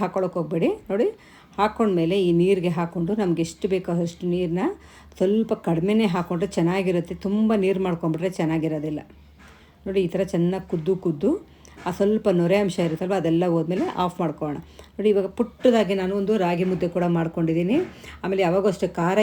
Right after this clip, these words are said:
ಇರೋದನ್ನ ನೀವು ಯೂಸ್ ಮಾಡ್ಕೋಬೇಡ್ರಿ. ಈ ಸಾರು ಮಾಡಿದಾಗ ಅವಾಗೇ ಫ್ರೆಶ್ ಆಗಿ, ಆ, ಖಾರ ಮಾಡ್ಕೊಂಡ್ರೆ ಚೆನ್ನಾಗಿ ಬರುತ್ತೆ. Already ನಾನು ಖಾರ ಎಲ್ಲ ನಿಮ್ಗೆ ತೋರಿಸಿದ್ದೀನಿ, ಸೇಮ್ ಅದೇ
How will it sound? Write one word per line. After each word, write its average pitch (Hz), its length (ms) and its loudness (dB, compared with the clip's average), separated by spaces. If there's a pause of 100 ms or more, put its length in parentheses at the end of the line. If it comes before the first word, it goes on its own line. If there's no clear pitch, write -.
(120)
ಇರೋದನ್ನ 180 340 2 (100)
ನೀವು 165 180 2
ಯೂಸ್ 180 200 0
ಮಾಡ್ಕೋಬೇಡ್ರಿ. 170 480 0 (100)
ಈ - 20 0 (120)
ಸಾರು 175 260 2
ಮಾಡಿದಾಗ 170 340 -2
ಅವಾಗೇ 180 200 2 (100)
ಫ್ರೆಶ್ 165 240 -2 (140)
ಆಗಿ, 202 160 0 (540)
ಆ, 175 60 -2 (140)
ಖಾರ 180 200 2 (400)
ಮಾಡ್ಕೊಂಡ್ರೆ 170 500 0
ಚೆನ್ನಾಗಿ 170 320 0
ಬರುತ್ತೆ. 160 240 -4 (160)
Already 190 320 0
ನಾನು 180 220 -2
ಖಾರ 170 120 2 (100)
ಎಲ್ಲ 185 180 -2
ನಿಮ್ಗೆ 170 240 -4
ತೋರಿಸಿದ್ದೀನಿ, 180 440 0 (120)
ಸೇಮ್ 190 320 4
ಅದೇ 175 120 0